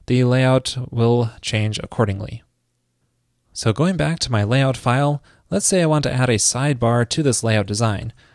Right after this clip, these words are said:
What I could do is make a div with the class of row, and then inside of there make another div with the class of span, let's say nine for the main section,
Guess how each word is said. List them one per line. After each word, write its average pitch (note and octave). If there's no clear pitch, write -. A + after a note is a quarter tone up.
What A3+
I F3+
could C3
do C3+
is C#3
make A#2
a A2
div A#2+
with A#2
the -
class A2+
of G#2
row, D#3
and A2+
then A2+
inside F#3+
of D#3
there D#3+
make C#3+
another B2+
div B2
with A#2+
the G#2+
class A#2+
of G#2
span, A2+
let's D#3+
say C#3
nine A#2+
for A#2
the G#2+
main C3
section, C#3